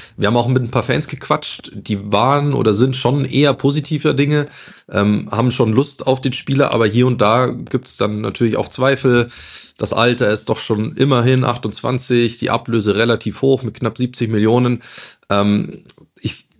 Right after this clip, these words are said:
erstmal rein sportlich, bevor wir so aufs, aufs Menschliche auch noch kommen, ich finde, es ist jetzt komplett abhängig von der Leistung, ob man sagt, ist ein guter Transfer letztendlich oder nicht. Wenn der jetzt zwei Jahre lang jeweils irgendwie fünfzehn, zwanzig Scorer liefert, dann kann man wahrscheinlich auch sagen, es sind knapp siebzig Millionen, die gut investiert sind.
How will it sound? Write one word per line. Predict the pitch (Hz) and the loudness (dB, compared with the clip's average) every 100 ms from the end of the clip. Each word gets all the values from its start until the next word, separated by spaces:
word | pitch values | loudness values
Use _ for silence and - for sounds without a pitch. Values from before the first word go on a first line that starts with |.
| - - | -20 -2
erstmal | 127 127 127 | 0 2 2
rein | 120 113 | 2 0
sportlich, | - 135 156 151 - | 0 0 2 -2 -2
bevor | - - 117 | -8 0 2
wir | 117 | 4
so | 117 117 | 4 4
aufs, | 110 107 | 2 0
aufs | - - | -4 0
Menschliche | 117 147 135 127 | -2 0 0 0
auch | 120 | 0
noch | 120 | 0
kommen, | - 127 127 - - | 0 0 0 -2 -8
ich | - - | -12 -2
finde, | 127 127 | 0 0
es | 123 | -2
ist | 101 | -2
jetzt | 110 - | -2 -2
komplett | - 101 117 - | -8 -4 -4 -2
abhängig | 110 131 113 104 | -2 0 -2 -2
von | 104 | 0
der | 98 | 2
Leistung, | 101 104 107 - | 0 0 -4 -6
ob | - | -4
man | 98 | -2
sagt, | 95 101 - - - - - - | 2 0 -2 -10 -20 -20 -20 -10
ist | 87 | -6
ein | 95 | 0
guter | 104 117 | 2 2
Transfer | - 110 - 107 | 0 -2 0 2
letztendlich | 107 - 98 104 | 2 0 -2 0
oder | 98 95 | 2 2
nicht. | 117 - - | 2 -2 -8
Wenn | 95 101 104 | -2 0 2
der | 104 | 4
jetzt | 101 101 - - - | 2 0 -2 -4 -6
zwei | - 104 | 0 2
Jahre | 107 110 | 4 4
lang | 107 104 107 104 - - _ | 2 2 -2 -6 -16 -20 _
jeweils | 104 104 104 | 2 2 2
irgendwie | 101 104 | 0 0
fünfzehn, | 120 120 110 | 0 -2 -4
zwanzig | - 101 101 | -2 -2 -2
Scorer | - 123 101 | 2 2 4
liefert, | 101 107 101 | 2 0 -2
dann | 92 | -2
kann | 101 | 0
man | 101 | 0
wahrscheinlich | 95 98 98 | 2 0 0
auch | 95 | 0
sagen, | 101 98 95 92 | 0 0 -2 -4
es | - | -2
sind | 98 - - | -2 -2 -4
knapp | 104 - | -4 -4
siebzig | 104 - 101 | -6 -2 0
Millionen, | 95 101 95 | 2 2 0
die | 87 | 0
gut | 107 - | -2 -2
investiert | 95 90 - 127 | -2 -2 0 2
sind. | 131 131 | 2 0